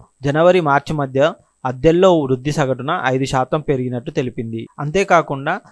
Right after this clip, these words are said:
రియల్ ఎస్టేట్లో కనుక చూసుకున్నట్టయితే ఇప్పుడు కొండాపూర్, గచ్చిబౌలి, మాదాపూర్, అంతే హైటెక్ సిటీ ఈ ఏరియాలోనైతే ఐటీ ఎంప్లాయీస్ ఎంత ధరకైనా ఇచ్చి ఇల్లు అద్దెకు ఉండడానికైతే మొ-, మొగ్గు చూపుతున్నారు. ఇటు కనుక చూసుకున్నట్టయితే హఫీజ్పేట్, మియాపూర్, కుకట్పల్లి, బాచుపల్లి, మల్లంపేట్,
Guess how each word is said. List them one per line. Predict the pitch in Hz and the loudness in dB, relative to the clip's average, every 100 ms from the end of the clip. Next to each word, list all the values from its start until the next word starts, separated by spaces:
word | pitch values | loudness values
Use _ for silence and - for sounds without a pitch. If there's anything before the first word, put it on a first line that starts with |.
| _ 135 | _ -4
రియల్ | 139 170 | -2 0
ఎస్టేట్లో | 175 196 180 185 | -4 -6 -2 -2
కనుక | 170 151 151 143 | -2 -4 -6 -6
చూసుకున్నట్టయితే | 131 143 135 123 127 131 170 - _ _ 143 | -8 -6 -6 -6 -6 -6 -10 -12 _ _ -10
ఇప్పుడు | - 143 | -10 -6
కొండాపూర్, | 135 139 156 147 165 160 127 | -4 4 4 4 -2 -2 -6
గచ్చిబౌలి, | - 139 135 135 160 | -6 -4 -4 -2 -4
మాదాపూర్, | 139 123 135 127 147 160 - _ _ 131 | -4 -2 -2 -2 -4 -6 -10 _ _ -12
అంతే | 139 170 147 | -8 -8 -6
హైటెక్ | - 139 151 | -8 -4 -4
సిటీ | - 139 156 | -4 -8 -8
ఈ | 151 135 | -6 -2
ఏరియాలోనైతే | 156 170 170 165 151 143 151 | 0 2 0 0 -2 -4 -2
ఐటీ | 143 135 165 | -2 -2 -4
ఎంప్లాయీస్ | 175 160 147 151 160 | -4 -4 -4 -4 -2
ఎంత | 160 135 160 | -6 -2 -2
ధరకైనా | 160 156 156 151 151 | 0 0 -2 -6 -6
ఇచ్చి | 135 120 175 190 _ _ _ | -10 -10 -8 -8 _ _ _
ఇల్లు | 139 165 | 0 2
అద్దెకు | 143 135 151 156 | 4 2 -2 -2
ఉండడానికైతే | 143 135 131 131 131 123 165 | -2 -2 -2 -4 -6 -4 -4
మొ-, | 147 131 - | -4 -6 -8
మొగ్గు | 139 127 135 | -6 -4 -4
చూపుతున్నారు. | 120 - 113 113 120 113 _ _ _ _ | -4 -6 -8 -8 -8 -12 _ _ _ _
ఇటు | 151 160 | -4 -2
కనుక | 185 202 180 | 0 0 -4
చూసుకున్నట్టయితే | 165 - 160 160 160 | -6 -4 -4 -2 0
హఫీజ్పేట్, | 147 135 143 - 151 143 | 0 0 -8 -4 -4 -4
మియాపూర్, | 139 135 139 139 139 | -8 -4 -4 -4 -6
కుకట్పల్లి, | - 131 131 139 131 139 | -6 -6 -4 -4 -4 -2
బాచుపల్లి, | 131 127 - 135 131 | -2 -2 -4 -4 -4
మల్లంపేట్, | 139 127 127 127 131 135 | -6 -4 -4 -4 -6 -6